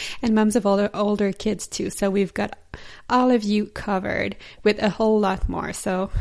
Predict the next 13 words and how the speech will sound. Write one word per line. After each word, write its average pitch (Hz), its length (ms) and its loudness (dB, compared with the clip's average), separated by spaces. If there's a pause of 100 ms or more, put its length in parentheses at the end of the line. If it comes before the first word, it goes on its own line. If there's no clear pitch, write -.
(120)
stay 254 420 -2
tuned. 180 920 -2 (920)
Now, 240 180 0
just 233 240 -4
maybe 233 280 0
a 208 40 0
quick - 640 -4
update. 240 920 -2
Um, 190 560 0 (260)
well, 285 140 6
there 233 340 2
hasn't 220 480 2
been 208 400 4